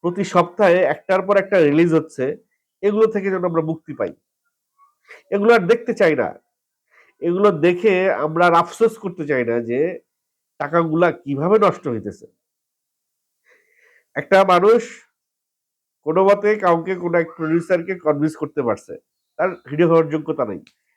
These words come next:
কিন্তু সে তার কনভিন্স করার যোগ্যতা আছে। সে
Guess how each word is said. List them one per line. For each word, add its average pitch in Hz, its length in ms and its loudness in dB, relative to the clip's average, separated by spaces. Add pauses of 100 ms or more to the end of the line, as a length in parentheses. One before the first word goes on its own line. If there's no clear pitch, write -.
(240)
কিন্তু 156 160 -6
সে 185 440 0 (140)
তার 147 200 2 (520)
কনভিন্স 208 440 0
করার 196 280 4
যোগ্যতা 131 360 -2
আছে। 95 240 -8 (840)
সে 240 420 0